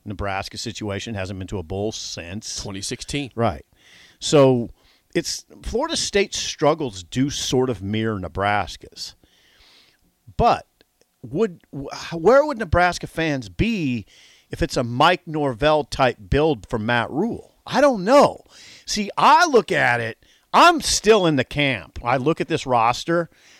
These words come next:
Speaker 1: This is not a three-win program right now. This is a six or seven or
Speaker 2: I
Speaker 1: eight.
Speaker 2: agree. I agree.
Speaker 1: This is not a bad roster. Th-, th-, there's no way that this team should just win three games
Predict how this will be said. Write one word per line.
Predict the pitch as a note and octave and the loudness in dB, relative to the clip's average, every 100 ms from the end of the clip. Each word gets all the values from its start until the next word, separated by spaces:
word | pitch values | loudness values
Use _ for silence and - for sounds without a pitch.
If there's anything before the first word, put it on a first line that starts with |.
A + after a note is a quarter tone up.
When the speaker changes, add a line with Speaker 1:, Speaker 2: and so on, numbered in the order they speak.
| - | -2
Speaker 1:
This | E4+ - | 0 0
is | B2+ | -4
not | A#2 F#2+ E2+ | -2 -2 -4
a | |
three-win | - B2+ G#2+ G2 F#2+ F2+ | -8 -8 -6 -8 -8 -10
program | F2 A2 G2+ G#2+ G#2 G#2 | -8 -6 -4 -4 -4 -2
right | A2 | -2
now. | D3+ A#3 | 0 -2
This | F#4+ F4 | -2 -4
is | A3 | -6
a | |
six | F3 - C#4+ A#3 | -6 -2 -2 -2
or | |
seven | - B3+ B3+ A#3+ | -2 2 2 2
or | C3 | 4
Speaker 2:
I | C4+ | 4
Speaker 1:
eight. | D4 | 4
Speaker 2:
agree. | G#2 G2 | 0 -2
I | G#2+ | -4
agree. | E3+ F#3 C#4+ F3+ _ _ _ _ _ _ | -4 -6 -6 -8 _ _ _ _ _ _
Speaker 1:
This | G#4 - | -2 0
is | D#4 | 2
not | G3+ | 2
a | C#3+ | 2
bad | - C3+ A#2+ G#2+ F#2 | 2 4 2 0 0
roster. | A#2 D#3 F#3 - D4 D4 _ _ _ _ _ _ _ _ _ | 0 0 -4 -6 -6 -6 _ _ _ _ _ _ _ _ _
Th-, | - E4+ - | -2 -2 -4
th-, | D#4+ | -6
there's | F4+ C#4 | -4 2
no | D4 G#3+ | 6 6
way | D#3 F3 F3+ D#3+ | 8 8 8 6
that | C#3+ D3+ | 0 -4
this | D3+ - | -6 -6
team | - E3+ | -2 -2
should | C3+ C3 A#2 C3+ | -2 -6 -8 -4
just | C#3+ - | -6 -4
win | A#2+ C3+ | 0 0
three | - B2 C#3 C#3 | -2 -4 0 0
games | B2 D3+ G#3+ F#3+ B2+ | 0 -2 -2 -4 -6